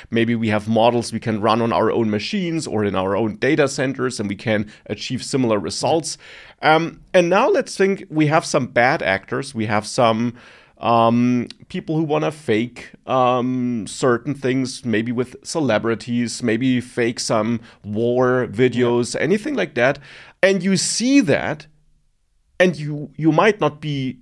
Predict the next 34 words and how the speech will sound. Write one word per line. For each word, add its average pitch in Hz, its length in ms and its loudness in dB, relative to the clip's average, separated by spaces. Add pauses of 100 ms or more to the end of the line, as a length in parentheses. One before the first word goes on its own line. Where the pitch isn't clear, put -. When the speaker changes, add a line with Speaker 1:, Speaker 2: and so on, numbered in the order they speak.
(260)
Speaker 1:
prepared 202 520 2
for 120 160 0
the 113 60 2
fact 123 340 2
that 120 100 -2
it 110 140 -6
could 208 260 0
be - 140 -4
A 127 160 4
I 95 160 0
generated. 120 500 2
Of - 140 -4
course, 311 380 -2
you 143 80 -2
know 147 460 6
that 98 420 -4
there 98 200 0
is 107 160 -2
a 104 60 -4
danger 143 640 2
of 120 140 -2
that 123 220 0
being 110 180 -6
the 92 80 -6
case, 233 300 -2
but 127 220 -2 (800)
we're 180 220 6
coming 254 340 2
from 175 200 0
a 135 80 6
world 113 580 2 (120)
<laughs> 117 100 -6
where 139 640 2 (160)
we 147 480 -6